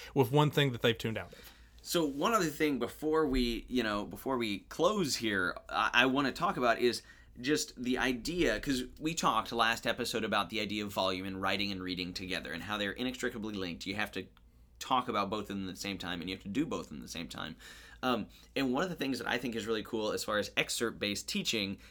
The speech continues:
Speaker 2: and using those smaller texts that you have talked about in your class, and I know because students came to me saying, "Mister Norman, why did you write this Amazon review that I did not write?"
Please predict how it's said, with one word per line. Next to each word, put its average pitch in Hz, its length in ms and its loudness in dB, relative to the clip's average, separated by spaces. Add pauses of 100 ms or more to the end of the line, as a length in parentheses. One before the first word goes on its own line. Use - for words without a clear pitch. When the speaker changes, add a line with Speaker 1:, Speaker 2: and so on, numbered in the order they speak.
(140)
Speaker 2:
and 107 240 -2
using 127 440 0
those 107 200 -2
smaller 117 500 0
texts - 580 -4 (340)
that 123 220 2
you 123 500 4
have 110 220 -2
talked 220 340 0
about 104 220 2
in 101 100 -2
your 92 100 -4
class, 107 360 2
and 110 80 0
I 107 80 2
know 127 260 4
because 107 300 -2
students 156 400 -2
came 135 280 0
to 123 80 0
me 113 180 -2
saying, 107 360 -2
"Mister 110 180 -6
Norman, 110 440 0 (200)
why 120 360 6
did 139 180 2
you 120 140 4
write 117 400 4
this 110 180 -2 (100)
Amazon 127 520 6
review 113 480 4
that 101 120 2
I 113 140 8
did 180 260 4
not 139 220 8
write?" 139 340 8